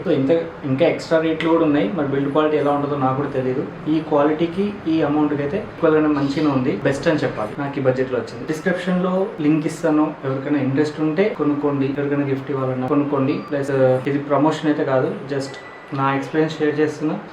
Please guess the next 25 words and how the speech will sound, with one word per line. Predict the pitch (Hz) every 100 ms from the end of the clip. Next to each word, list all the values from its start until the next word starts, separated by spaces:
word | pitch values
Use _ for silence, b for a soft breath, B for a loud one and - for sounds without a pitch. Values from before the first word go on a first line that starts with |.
| B
ఆ | 143 139
ఎక్స్పీరియన్స్ | 135 156 147 135
మీరు | 135 147
కూడా | 147
పొందాలనుకుంటే | 139 135 139 139 143 -
కింద | 139 135
లింక్ | 131 131 131
ఇస్తున్నాను, | - 131 131 160
అది | 156
కొనుక్కుంటే | 131 135 135 151
కొనుక్కోండి. | 143 131 131 147 170 -
So | 175
ప్రోడక్ట్ | 165 165 180
అయితే | 180 185 165
బాగుంది, | 160 160 165 151
నేను | 147 147
మార్క్స్ | 143 147 - 160
అయితే | 156 160 160 156 147
out | 143
of | 151 -
ఫోర్ | 143 139
పాయింట్ | 143 139
ఫైవ్ | 135 127
ఇస్తాను, | 123 131 123 160
ఇంతే. | 151 151